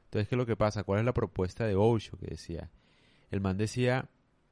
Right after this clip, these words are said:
que uno debería legalizar todo tipo de droga, el gobierno debería trabajar con las empresas, con las drogas, para que toda persona que quiera probar droga se le autorice de una manera segura,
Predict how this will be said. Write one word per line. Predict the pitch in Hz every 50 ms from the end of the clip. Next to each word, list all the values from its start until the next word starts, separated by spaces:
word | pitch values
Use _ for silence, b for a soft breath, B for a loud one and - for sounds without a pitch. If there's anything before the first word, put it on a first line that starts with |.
| _ _ _
que | - 104
uno | 95 92 98
debería | 107 120 123 113 104 92 95 95 101 107 110 113 117 117 - - - _ _ _ _ _ _ _ _ _ _ _ _ _ _ _ _ _ _ _ _ _ _ _ -
legalizar | 98 95 90 87 87 85 85 - - 92 90 90 -
todo | - 117 117 120
tipo | 117 120 113 - 123
de | 113
droga, | 101 90 95 92 101
el | 101
gobierno | 95 90 87 90 104 127 156 147 127 104 90
debería | 80 82 82 85 90 95 101 101 113 -
trabajar | - 95 92 87 87 90 92 95
con | - 110
las | 110 101 95
empresas, | 92 82 - 90 92 90 85 - - 104 107 - _ _ _
con | - 107 110
las | 110 107 98
drogas, | 98 95 92 90 87 90 98 - - b b b b b b b b b b b b b
para | - 95 98 95
que | - 92
toda | - 107 110 123 -
persona | 139 117 - 110 110 113 110
que | - 101 92
quiera | - - 117 127 135 131 127 104 95 90
probar | 95 95 92 87 85 87 - - 95 95
droga | 104 110 110 107 98 95 95 95 107 - - _ _ _ _ _ _ - - - _ - -
se | - - 101 95
le | 90
autorice | 90 90 90 - 92 87 87 98 127 135 117 - - 131 135 143 147
de | - 92
una | 92 98 107
manera | 117 107 92 92 101 104
segura, | - - 117 98 87 104 123 139 139 117 - - -